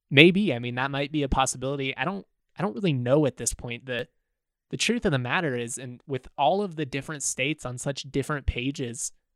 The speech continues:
it's really just speculation at this point. So, yes, put some stock into this, but w-, don't panic. It doesn't mean that C S U is automatically gonna lose this game against Oregon State.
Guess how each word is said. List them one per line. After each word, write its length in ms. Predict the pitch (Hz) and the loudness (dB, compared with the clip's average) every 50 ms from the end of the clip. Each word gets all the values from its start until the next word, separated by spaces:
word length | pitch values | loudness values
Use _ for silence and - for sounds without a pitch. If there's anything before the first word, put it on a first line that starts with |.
| _ _ _ _ _ _ _ _ - | _ _ _ _ _ _ _ _ -6
it's 160 | 160 - - | -6 -2 0
really 220 | 175 208 247 254 | 0 2 2 0
just 260 | 185 160 151 127 - - | 0 0 0 0 0 -4
speculation 720 | - - 147 135 - - 123 117 113 120 127 - - 156 | -2 0 0 0 0 -2 -8 -6 -4 -4 -4 -2 -2 -2
at 120 | 156 170 - | -2 -4 -4
this 180 | 180 170 - | -4 -4 -4
point. 380 | - - 170 170 175 175 - - | -4 -4 -6 -4 -6 -6 -6 -6
So, 340 | - - 139 127 127 127 - _ _ _ _ _ _ _ _ _ _ _ _ _ _ _ _ _ - | -2 -2 0 0 0 -2 -6 _ _ _ _ _ _ _ _ _ _ _ _ _ _ _ _ _ 2
yes, 320 | 165 165 185 190 - - | 4 4 4 4 2 -2
put 200 | - - 208 - | -2 -2 -2 -2
some 160 | - 196 180 | -2 -4 -4
stock 420 | - - - 147 127 139 147 - - | -2 0 2 2 2 2 0 -2 -4
into 220 | 156 147 - 156 | -6 -6 -4 -4
this, 260 | 160 156 151 - - | -2 -2 0 0 -2
but 400 | - - 139 127 123 - - - - | -2 0 0 0 0 0 -2 -6 -14
w-, 160 | 143 131 - - _ - | -14 -14 -14 -14 _ 0
don't 280 | - 151 147 175 - - | 4 4 4 6 4 2
panic. 480 | - - 139 127 120 117 117 117 - | 0 0 0 -4 -4 -4 -6 -10 -10
It 80 | 131 123 | -8 -6
doesn't 260 | - 127 135 151 123 | -4 -2 -2 -2 -4
mean 220 | 143 131 131 131 127 | -6 -6 -6 -6 -6
that 160 | 123 127 - | -4 -4 -4
C 160 | - 139 127 | -2 -2 -2
S 140 | 123 - - | -2 -2 -2
U 100 | 131 127 | -2 -2
is 140 | 123 123 - - - | -4 -4 -4 2 4
automatically 640 | 135 127 131 131 131 123 123 123 123 123 - 127 123 | 6 6 6 4 2 0 -2 -2 -4 -4 -4 -4 -4
gonna 160 | 127 123 120 | -4 -6 -6
lose 320 | 120 123 127 131 131 127 | -4 -4 -2 -2 -2 -4
this 180 | - 131 120 - | -4 -6 -6 -4
game 220 | - 131 127 127 | -4 -6 -6 -6
against 260 | 127 123 123 139 - - | -8 -10 -10 -10 -8 -6
Oregon 280 | - 127 123 120 120 | -6 -6 -4 -6 -6
State. 460 | - - - 131 123 123 120 - - | -6 -4 -4 -4 -4 -4 -6 -8 -12